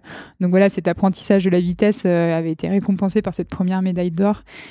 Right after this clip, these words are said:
qui m'avait laissé dans des émotions très, très surprenantes parce que, euh, parce que je me souviens sur le podium de, de cette médaille, enfin, il y avait beaucoup de choses qui se sont passées sur cette, <laughs> sur ce podium.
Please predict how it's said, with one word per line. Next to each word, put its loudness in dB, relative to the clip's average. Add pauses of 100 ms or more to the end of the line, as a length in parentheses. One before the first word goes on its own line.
(340)
qui 2
m'avait 6
laissé 4
dans 4
des 4
émotions 4
très, 2
très -2
surprenantes -2
parce -2
que, -12
euh, 2
parce -6
que -6
je -6
me 2
souviens 2
sur -2
le -4
podium 2
de, 4
de 0
cette -4
médaille, 4
enfin, 2
il 2
y 0
avait -2
beaucoup -14
de -10
choses -2
qui -14
se -16
sont 0
passées -2
sur -8
cette, -4
<laughs> 0
sur 2
ce -4
podium. 4